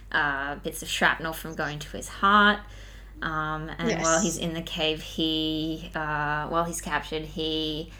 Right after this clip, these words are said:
Speaker 1: builds a self-sustaining, uh, like, I guess it's green energy, um, battery.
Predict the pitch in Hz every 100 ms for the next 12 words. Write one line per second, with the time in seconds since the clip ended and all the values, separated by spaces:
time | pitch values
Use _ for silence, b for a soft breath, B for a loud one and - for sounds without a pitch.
0 | B - 196 175 175 175 - 160 160 -
1 | 170 165 165 - 180 - - - 160 160
2 | 160 156 156 156 151 - 151 147 147 151
3 | 143 - 170 - - 180 175 170 170 175
4 | - 165 170 175 175 170 170 185 165 160
5 | 160 160 160 B B B 165 170 160 156
6 | 156 147 143 156 - - - - - 196
7 | 180 175 151 - 165 160 156 160 170